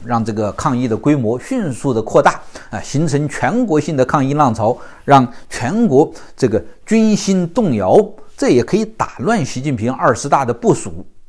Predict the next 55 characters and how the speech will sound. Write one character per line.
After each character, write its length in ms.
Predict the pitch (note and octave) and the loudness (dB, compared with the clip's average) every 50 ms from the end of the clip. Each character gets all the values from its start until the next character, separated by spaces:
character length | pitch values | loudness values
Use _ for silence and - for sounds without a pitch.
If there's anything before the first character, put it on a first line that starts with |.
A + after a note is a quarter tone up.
| - - - _ - _ - - - | -20 -20 -20 _ -20 _ -20 -2 2
但 160 | - F3+ D#3+ | 2 4 4
是 120 | - D#3 | 4 2
呢， 160 | D3 C#3 B2+ - - - - - - - - - | 2 2 0 0 -4 -14 -18 -20 -20 -20 -20 -16
所 260 | - - E3 A#3 C4 | -6 4 6 6 6
有 140 | A#3+ B2+ A2 | 6 2 2
这 140 | A2+ D#3+ D3+ | 4 2 4
些 120 | D3+ C3+ | 4 0
可 160 | A2 - G#2+ | -2 -2 -6
能 140 | F#2 F2+ A2+ | -4 -4 -4
性 260 | C3+ A3+ A3 - - - - - - _ - - | -2 -2 -2 -4 -6 -14 -20 -20 -20 _ -16 -2
要 140 | - G3+ E3 | 2 2 2
他 120 | - E3 | 2 2
们 120 | D#3+ D#3+ D#3 | 0 -2 -2
变 240 | - B3 A3 D3 | -2 -2 -2 -2
成 160 | C3 - C#3 D3+ | -2 -4 -4 -4
现 320 | D3 - - D#4+ C#4+ C3 | -2 -2 -2 -2 -2 -4
实， 400 | G2+ - - - G2+ C3 E3+ - - - - - - - | -6 -6 -6 -6 -4 -4 -4 -6 -8 -16 -18 -18 -18 -16
机 160 | - - E3 F#3 | -4 2 2 4
会 160 | F#3 F#3+ D3 | 4 4 2
是 140 | A2+ B2+ B2+ | 2 0 0
非 180 | - G3+ A3+ | 0 -2 0
常 200 | - C#3 C3 D3+ | 0 0 0 0
小 200 | - - F#2+ F2 | 0 -2 -2 0
的。 160 | E2+ G#2 B2+ - - - _ - - - - - - | 0 -2 -2 -2 -4 -14 _ -20 -20 -20 -20 -4 4
比 60 | F#3 | 4
如 100 | G3+ G#3+ | 4 8
说 320 | F#3+ A#3 B3 - - - - - | 8 8 8 8 4 -4 -12 -2
反 220 | - - D#3 D3+ D3+ | 2 2 2 2 2
西 140 | - B3 | -2 0
派 140 | A3 B3 A3 | 2 4 4
的 60 | D#3 F3+ | 4 6
高 120 | F#3+ G#3 | 8 6
层， 240 | G#3 - D3+ C3+ E3 - - - - - - - - - - - - _ - - - - _ _ | 8 6 4 0 0 -4 -12 -20 -20 -20 -20 -20 -20 -20 -20 -20 -20 _ -20 -20 -20 -20 _ _
当 160 | - G3+ G3+ | 6 6 8
他 100 | G#3 G#3+ | 6 6
们 120 | G3+ G3 | 4 6
都 120 | G3 A#3+ B3 | 4 4 6
在 140 | A#3 A#3+ F#3+ | 6 6 4
北 240 | - C3 G#2+ G2+ | 6 2 0 0
京 180 | G2+ - F3 F#3 | -2 -2 -2 -2
处 200 | E3+ - - A2+ | -2 -2 -2 0
于 120 | A2+ B2+ | 0 0
习 160 | B2 - - C#3+ | -2 -2 -4 -2
近 160 | F3 G3+ D3 | -2 -2 -2
平 240 | - - C3 D#3+ - | 0 -2 -4 -4 -2
控 300 | - - D#4+ D4+ A3 D3 | -2 0 0 2 2 0
制 160 | D3 D3 C#3 | 0 -4 -2
之 100 | - F#3 | -2 -2
下 160 | F#3 - A#3 | 0 0 0
的 140 | - E3+ A#2+ | 0 0 -2
时 140 | G#2+ - D3 | 0 0 2
候， 240 | C#3 E3+ - - - - - - - - | 2 2 0 0 -4 -14 -18 -18 -8 2
要 180 | G#3+ A3 D#3+ | 4 4 4
他 240 | - - - A#3+ D4 | 4 6 6 6 6
们 320 | D#4+ B3 C#3+ B2+ D3+ E3 | 6 4 2 2 0 -4